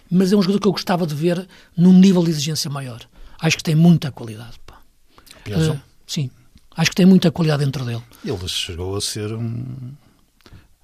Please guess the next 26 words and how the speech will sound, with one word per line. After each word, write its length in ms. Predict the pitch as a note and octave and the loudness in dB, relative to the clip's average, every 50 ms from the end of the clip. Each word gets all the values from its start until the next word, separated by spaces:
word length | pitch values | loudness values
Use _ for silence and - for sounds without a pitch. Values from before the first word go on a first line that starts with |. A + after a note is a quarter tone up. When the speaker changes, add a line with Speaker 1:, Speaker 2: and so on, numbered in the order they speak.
| _ _ _ | _ _ _
Speaker 2:
uma 140 | G#2+ F2+ E2+ | -10 -8 -6
grande 180 | F2+ F2+ F2+ - | -6 -8 -8 -8
esperança, 420 | - C#3+ C3 G#2+ G#2+ - - - | -6 -6 -4 -4 -6 -6 -10 -12
não 100 | E2 D2+ | -12 -12
é? 20 | D#2 | -8
Speaker 1:
Por 140 | D#2+ - D3 | -6 -4 -2
isso 100 | B2 - | -2 -4
esteve 200 | - C#3+ A#2+ D3 | -6 -6 -8 -6
no 80 | D#3+ D3 | -6 -6
Chelsea, 340 | - F3 G3 C4 - - D3+ | -4 -4 -4 -4 -4 -6 -10
não 80 | C3 E3+ | -10 -10
é? 100 | F3+ C3 - - - | -10 -12 -12 -14 -14
Eu 200 | C#3+ C3+ C#3+ F3 | -12 -6 -2 0
não 60 | F3+ | 0
estou 120 | F3+ - G3+ | 0 2 2
a 40 | |
dizer 140 | F3+ G3 G3+ | 2 2 2
isso 100 | - - | 2 2
só 80 | A3+ G#3 | -2 -4
porque 80 | - | -2
estava 180 | - A#3+ G#3 A#3+ | -2 0 2 4
no 100 | A#3 B3 | 4 4
Chelsea, 340 | - - G#3+ G3+ F#3 - F3+ | 2 0 0 -2 -2 -2 -2
não 60 | E3 | -4
é? 40 | F3+ | -4
Porque, 160 | D3+ - G3+ | -4 -6 -8